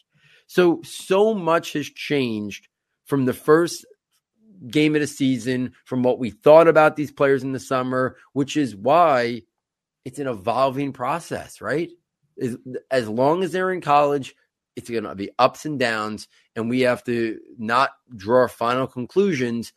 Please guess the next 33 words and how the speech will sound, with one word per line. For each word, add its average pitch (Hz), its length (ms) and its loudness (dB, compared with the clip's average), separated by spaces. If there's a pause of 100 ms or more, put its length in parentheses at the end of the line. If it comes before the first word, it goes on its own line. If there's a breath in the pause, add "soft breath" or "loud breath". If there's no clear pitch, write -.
(160)
until 127 240 -2
they 117 140 -2
finish 123 340 -4
their 117 140 -4
college 110 420 -2
career. 113 680 4 (380)
And 131 160 2
on 131 140 4
the 113 60 0
flip - 280 6
side 127 340 4
of 117 100 -6
that, 113 340 0 (180)
we're 151 220 4
seeing 180 340 -2
that 156 220 4
with 147 100 2
Matt 131 260 0
Corral. 117 480 -4 (760)
Because 147 260 4
with 135 80 -2
Matt 151 280 0
Corral, 156 680 0 (640)
for 143 140 -2
years, 117 800 0 (200)
we 156 280 -2
heard 143 520 2 (100)
he 117 120 -8
was 92 180 -10
reckless, 143 1040 2 (180)
he 117 100 -8
was 101 160 -10 (100)
over-aggressive. 143 1300 6